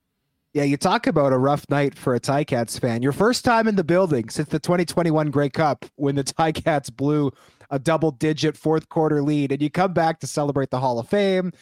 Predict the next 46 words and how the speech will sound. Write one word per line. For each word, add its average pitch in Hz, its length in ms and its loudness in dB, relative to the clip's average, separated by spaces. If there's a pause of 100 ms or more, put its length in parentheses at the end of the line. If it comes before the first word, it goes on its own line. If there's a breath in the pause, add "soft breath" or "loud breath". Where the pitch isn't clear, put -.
(300 soft breath)
you 135 60 -2
know, 131 120 0
induct 156 420 -2
Henry 139 220 -2
Burris 151 400 0
and 147 80 0
all 143 100 0
that 139 180 -2
stuff, 135 300 -4 (380 soft breath)
and 147 240 -2
your 151 120 0
team 147 260 -4
blows 127 260 0
a 120 60 -4
twenty-one 113 460 -4
point 110 300 -8
halftime 110 580 -4 (380 soft breath)
lead. 120 260 -2
That's 123 240 -4
miserable. 113 500 -2 (240 soft breath)
But 190 160 2
I, 240 240 2
I 220 120 4
do 262 180 0
think - 260 -4
that 180 140 -2
this 170 180 -2
team 160 400 0
is 151 160 -2
a 156 60 2
good 139 240 -4
team. 135 260 -2
And 139 140 -2 (280 soft breath)
I'll 185 120 2
say 277 180 0
this 202 240 0
as 160 160 -2
well. 160 180 0
You 139 120 0
highlighted 160 580 0
the 135 80 -2
parity 143 500 0
in 123 100 -2
the 143 200 -4
East 135 160 -4
Division. 139 460 -2